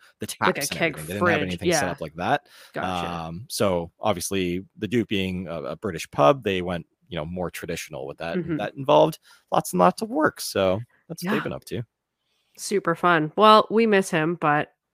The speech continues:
Speaker 1: Yeah, I mean,
Speaker 2: it'll be
Speaker 1: you know
Speaker 2: fine.
Speaker 1: what? At the end of the day, not having him here, having him here, it is what it is.
Speaker 2: It
Speaker 1: Kind of
Speaker 2: is
Speaker 1: the story
Speaker 2: what
Speaker 1: of this
Speaker 2: it
Speaker 1: podcast.
Speaker 2: is. <laughs> Awesome.
Speaker 1: Um, Steph, what have you been up to? What's been going on?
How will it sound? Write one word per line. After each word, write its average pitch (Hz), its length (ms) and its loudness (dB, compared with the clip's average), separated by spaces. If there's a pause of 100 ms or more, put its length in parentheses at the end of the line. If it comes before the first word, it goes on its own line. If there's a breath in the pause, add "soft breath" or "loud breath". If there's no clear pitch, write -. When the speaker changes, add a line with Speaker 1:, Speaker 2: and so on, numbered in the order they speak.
(360)
Speaker 1:
Yeah, 175 280 4
I 170 60 2
mean, 226 200 10
Speaker 2:
it'll 214 100 4
be 196 100 0
Speaker 1:
you - 20 0
know - 40 -14 (100)
Speaker 2:
fine. 202 60 8
Speaker 1:
what? 202 240 10
At 156 80 2
the 180 100 2
end 190 120 2
of 160 60 6
the 160 40 10
day, 170 220 8 (380)
not 160 180 8
having 175 280 4
him 175 40 0
here, 170 240 4
having 151 260 6
him 147 120 0
here, 151 180 0
it 247 140 6
is 175 160 10
what 110 180 4
it 92 140 -2
is. 147 400 -2
Speaker 2:
It 311 280 4
Speaker 1:
Kind 392 140 6
of 160 60 6
Speaker 2:
is 131 100 4
Speaker 1:
the - 60 2
story 131 240 8
Speaker 2:
what - 0 -
Speaker 1:
of 127 80 4
this - 880 2
Speaker 2:
it - 0 - (100)
Speaker 1:
podcast. 240 1040 6
Speaker 2:
is. 208 140 4 (280)
<laughs> - 1040 -8
Awesome. 165 560 8
Speaker 1:
Um, 170 400 8 (680)
Steph, - 440 6
what 165 180 4
have 269 100 2
you 254 100 -2
been 349 140 2
up 82 160 0
to? 95 180 -4
What's 120 160 -6
been 208 120 -6
going 190 180 0
on? 208 220 -2